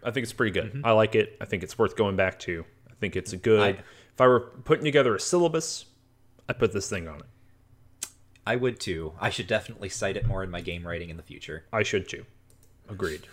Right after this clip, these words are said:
Speaker 1: Um, okay. Next episode we are doing, well, actually, well, next episode we're doing Coin Operated Americans by Carly Kosurik. That'll be in January. Michael, where can people find you on the internet?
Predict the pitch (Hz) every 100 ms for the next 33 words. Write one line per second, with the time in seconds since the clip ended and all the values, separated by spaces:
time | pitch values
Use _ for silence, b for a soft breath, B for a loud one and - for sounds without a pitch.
0 | - - - _ b b b b b b
1 | 98 98 98 95 98 101 113 120 - -
2 | 415 113 - - _ _ _ _ _ -
3 | _ 156 165 - 214 202 - 190 190 165
4 | 147 143 120 113 - - 113 117 113 113
5 | 147 143 127 - 95 98 - 120 110 107
6 | - 107 98 113 185 90 95 92 - 139
7 | 143 139 135 139 117 98 - 98 - 98
8 | 90 - 107 101 107 - 131 120 - 95
9 | 90 92 - 92 90 - 127 135 127 123
10 | 120 113 B B B B 147 147 147 143
11 | 143 135 120 123 117 113 101 92 80